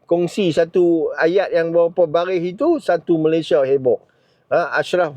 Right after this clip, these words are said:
Ashraf Dusuki pun kononnya dia, uh, menyokong, ha,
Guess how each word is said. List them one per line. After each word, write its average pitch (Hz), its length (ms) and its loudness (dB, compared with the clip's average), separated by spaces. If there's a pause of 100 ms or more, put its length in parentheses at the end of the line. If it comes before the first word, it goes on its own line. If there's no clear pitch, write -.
(160)
Ashraf 151 400 -2
Dusuki 165 640 -2
pun 240 240 -2 (400)
kononnya 170 640 0
dia, 175 400 0 (400)
uh, 147 240 2
menyokong, 160 640 0
ha, 160 100 -2